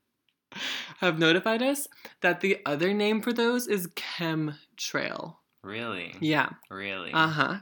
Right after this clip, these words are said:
Speaker 1: It's real.
Speaker 2: Okay.
Speaker 1: That's why it's in this section of this podcast.
Speaker 2: I mean, like, isn't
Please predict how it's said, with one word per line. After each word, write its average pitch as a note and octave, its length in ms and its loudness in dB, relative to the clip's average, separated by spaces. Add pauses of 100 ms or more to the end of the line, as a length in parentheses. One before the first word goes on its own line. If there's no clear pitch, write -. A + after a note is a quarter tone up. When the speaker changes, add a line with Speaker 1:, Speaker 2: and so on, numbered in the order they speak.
Speaker 1:
It's C#3+ 240 -2
real. C#3+ 240 4
Speaker 2:
Okay. - 80 -2
Speaker 1:
That's C#3+ 140 -2
why C#3 120 2
it's C3+ 160 -2
in C#3+ 120 -4
this C#3+ 160 -4
section D3+ 380 -2
of C3+ 180 -8
this C#3+ 160 -6
podcast. - 560 -10
Speaker 2:
I A2 80 -6
mean, A2 220 -6
like, F#2 220 -8 (1800)
isn't B2+ 380 -8